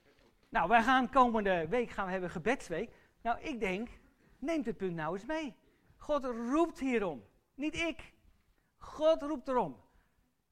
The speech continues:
Hij wil ons wakker maken, hij wil arbeiders die oogst in hebben, die klaar zijn om die oogst in te gaan.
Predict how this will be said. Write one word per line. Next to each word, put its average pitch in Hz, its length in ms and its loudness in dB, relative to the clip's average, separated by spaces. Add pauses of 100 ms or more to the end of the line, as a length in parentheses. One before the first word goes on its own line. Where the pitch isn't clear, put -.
(180)
Hij 220 160 2
wil 269 200 2
ons 196 140 -4
wakker 294 460 4
maken, 285 440 2
hij 214 180 0
wil 190 200 -2 (480)
arbeiders 269 720 -4 (140)
die 196 200 -8
oogst 277 320 -2
in 254 140 -4
hebben, 175 300 -2
die 175 140 -8
klaar 294 420 -2
zijn 220 280 -6 (180)
om 196 120 -4
die 190 140 -2
oogst 233 260 -2
in 254 180 -8
te 226 100 -8
gaan. 139 300 -8